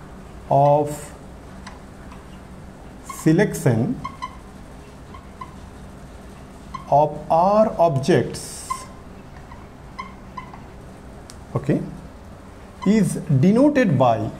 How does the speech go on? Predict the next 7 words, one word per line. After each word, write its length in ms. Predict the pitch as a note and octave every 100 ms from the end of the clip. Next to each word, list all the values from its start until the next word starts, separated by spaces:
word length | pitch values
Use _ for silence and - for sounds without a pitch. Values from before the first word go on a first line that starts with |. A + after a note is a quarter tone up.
| -
how 220 | - F#3 A3
to 120 | F#3+
denote 360 | D#3+ F3+ B3+ C4+
it? 300 | F4+ - - - - - - - - - - -
Is 240 | E3 F3+ C#3+
denoted 640 | C3+ F3 A#3 A3 A#3 D3+
by 360 | E3+ G3 C3